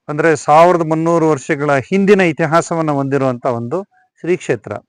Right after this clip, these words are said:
Gangas of ಮಣ್ಣೆ, ಅಂದ್ರೆ ಮಣ್ಣೆ ಗಂಗರು ಅಂತ ಹೇಳ್ಬಿಟ್ಟು, ಗಂಗರ ಕ-, ಗಂಗರ ತಲಕ್-, Gangas of ತಲಕಾಡು, Gangas of ಕೋಲಾಲ, Gangas of ಮಣ್ಣೆ,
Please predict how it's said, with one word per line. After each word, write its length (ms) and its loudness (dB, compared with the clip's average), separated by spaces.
Gangas 560 2
of 120 -6
ಮಣ್ಣೆ, 460 2
ಅಂದ್ರೆ 200 -2
ಮಣ್ಣೆ 480 0
ಗಂಗರು 580 4
ಅಂತ 180 -2
ಹೇಳ್ಬಿಟ್ಟು, 300 -6
ಗಂಗರ 460 2
ಕ-, 220 0
ಗಂಗರ 380 0
ತಲಕ್-, 460 -2
Gangas 360 0
of 140 -4
ತಲಕಾಡು, 680 0
Gangas 440 -2
of 120 -10
ಕೋಲಾಲ, 440 4
Gangas 600 0
of 280 -8
ಮಣ್ಣೆ, 400 -2